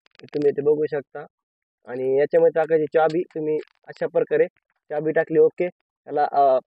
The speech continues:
घड्याळाच्या विरुद्ध दिशेने फिरवायचे, म्हणजे इकडे डाव्या साईडला फिरवायचे. हे बघा, असं फिरवला, त्याला आतमध्ये असा press करायचं, थोडं आतमध्ये दाबायचं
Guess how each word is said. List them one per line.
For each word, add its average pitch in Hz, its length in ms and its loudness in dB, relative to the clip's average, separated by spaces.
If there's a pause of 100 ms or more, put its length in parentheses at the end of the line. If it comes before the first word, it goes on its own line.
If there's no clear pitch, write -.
घड्याळाच्या 170 460 2
विरुद्ध 180 260 4
दिशेने 165 320 0
फिरवायचे, 147 300 2
म्हणजे 151 120 4
इकडे 151 220 2
डाव्या 160 220 2
साईडला 160 380 -2
फिरवायचे. 165 360 0
हे 151 100 4
बघा, 143 180 0 (320)
असं 135 260 -10
फिरवला, 180 360 2 (280)
त्याला 143 200 -6
आतमध्ये 170 460 2 (340)
असा 170 300 -6 (240)
press 175 300 -4
करायचं, 160 340 -2
थोडं 156 140 0 (180)
आतमध्ये 165 300 -2
दाबायचं 160 440 0